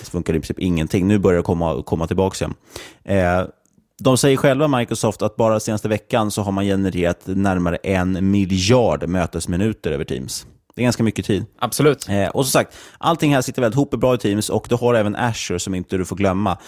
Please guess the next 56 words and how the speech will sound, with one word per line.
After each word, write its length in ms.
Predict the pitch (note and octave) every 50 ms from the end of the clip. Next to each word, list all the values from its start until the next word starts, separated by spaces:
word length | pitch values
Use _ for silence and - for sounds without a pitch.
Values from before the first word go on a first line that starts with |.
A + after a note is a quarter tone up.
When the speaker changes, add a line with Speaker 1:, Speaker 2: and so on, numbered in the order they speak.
| - - -
Speaker 1:
som 160 | - - G2+
växte 300 | G#2 G2 - - - F#2
väl 100 | F#2 F#2
med, 160 | F#2+ F#2 F#2
var 100 | F#2 F#2
det 60 | F#2
sextio 320 | F#2 - G2+ - - - G2
procent, 480 | - F#2 - G2+ F#2+ G2 F2+ _ -
eh, 140 | G2 F2+ F2+
senaste 520 | F2 - - F#2 - G2 F2+ F2 F2 - F#2+
året 120 | E2 -
eller 40 | E2+
någonting. 180 | E2 - G2
Det 80 | F2 G2+
är 60 | G2
en 100 | F#2+ F#2
extremt 520 | D#2 F2 - - - B2 A#2 G#2 F#2 E2+ -
snabbväxande 480 | - G2 F2+ E2+ E2+ E2 - F2 F2
produkt, 260 | - A2 G2+ E2+ -
precis 280 | - G2+ - A#2 A2 G2
som 180 | - F#2 F2+ F2+
Google 280 | G2 F2+ F2 E2 E2
Cloud, 380 | - - A2+ G#2+ G#2 G#2+ G2 - - - -
men 220 | - - G2 F#2 F2
kanske 200 | - F2+ - F2+
också 180 | - - F2
framförallt 520 | - E2+ E2 E2 - E2 D2+ D2+ D#2 - -
Amazons 440 | E2 E2 D#2+ D#2+ - D2+ D2+ - -
A 120 | D#2 E2
V 160 | D#2+ G2 G2+
S. 300 | D#2 D#2+ - - - - _ - - - - -
Eh, 160 | - E2+ E2
och 140 | - - -
det 60 | F2
här 160 | F2+ G#2 F#2+
är 80 | E2+ E2+
fruktansvärt, 800 | - - - A#2+ A#2+ B2 - - - G2+ G2+ A2+ G2+ - -
eh, 60 | F#2+ F2+
högmarginal 880 | E2 D2 D2+ F#2 G2+ G#2 F#2+ E2+ E2 E2 D#2+ D#2 D#2+ E2 E2 D#2 D#2+ D#2+
business. 500 | - B2 A#2+ - - - - - - - - - - - - - - -
Så 120 | - B2+
det, 200 | C3 E3 F#3 E3
det 80 | D3+ E3
är 40 |
ett 60 | F#3 G3
intressant, 360 | F#3+ E3 - A#2+ A2 - -
eh, 160 | A2 G#2+ G#2+
bolag. 360 | G2+ G#2+ A2 B2+ B2+ G#2+ G2
Och, 240 | A2 A#2 G#2 - B2
och 80 | B2+ -
såklart, 400 | - C3 - D#3+ C3+ G2 F#2+ -
vi 80 | - A2+
ska 140 | - -
absolut 320 | - C#3+ - - C3+ A#2 -
inte 240 | A#2+ A2 - - G#2+
liksom, 320 | G2+ - - G2 F#2